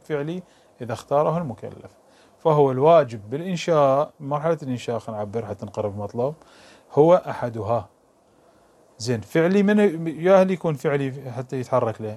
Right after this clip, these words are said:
يقول: "إذا اختار أحدهم متحرك صار فعلياً عليه". هذا كلام من؟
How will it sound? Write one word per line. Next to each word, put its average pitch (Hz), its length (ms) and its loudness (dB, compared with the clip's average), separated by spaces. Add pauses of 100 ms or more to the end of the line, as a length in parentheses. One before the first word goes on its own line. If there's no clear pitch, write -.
يقول: 131 240 -4
"إذا 135 120 0
اختار 196 420 4
أحدهم 139 420 -2
متحرك 190 480 -2
صار 110 280 -4
فعلياً 123 440 -10
عليه". - 280 -18 (840)
هذا 131 200 -4
كلام 147 320 0
من؟ 127 100 -8